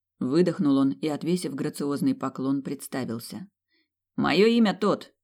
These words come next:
я младший принц Луникийского королевства. Меня запихнул в академию отец в наказание за то, что я отказался жениться на девушке, которую он выбрал.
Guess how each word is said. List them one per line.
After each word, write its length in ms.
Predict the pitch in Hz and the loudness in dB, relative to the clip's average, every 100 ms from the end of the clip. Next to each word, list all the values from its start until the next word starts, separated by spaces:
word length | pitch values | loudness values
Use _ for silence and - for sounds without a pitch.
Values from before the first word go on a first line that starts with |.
| - | -4
я 200 | 139 143 | -2 0
младший 420 | 151 151 - 135 | -2 -4 -2 -2
принц 340 | - 185 196 | 0 2 2
Луникийского 720 | 139 139 143 139 160 - 143 | 2 2 2 0 -4 -2 -4
королевства. 720 | 139 147 165 135 - - - - | -2 -2 -2 -4 -6 -14 -14 -16
Меня 360 | - - 135 151 | -8 -4 -4 -2
запихнул 480 | 160 160 165 170 160 | -4 -4 -2 -2 -2
в 40 | |
академию 480 | 151 156 156 151 156 | -4 -4 -4 -2 -2
отец 360 | 185 202 - - | -4 -4 -8 -4
в 40 | |
наказание 560 | 143 139 135 139 135 123 | -2 -2 -2 0 0 -2
за 140 | 135 | -4
то, 140 | - | -4
что 180 | 156 - | -6 -4
я 180 | 131 131 | -2 -2
отказался 600 | 131 - 147 147 131 131 | -4 -6 -4 -4 -4 -4
жениться 380 | 131 143 143 143 | -4 -2 0 0
на 120 | 135 | 0
девушке, 460 | 135 127 127 - 123 | 0 -2 -4 -6 -8
которую 380 | 131 123 139 139 | -6 -4 -2 0
он 100 | 151 | 0
выбрал. 400 | 151 - 113 | -2 -2 -6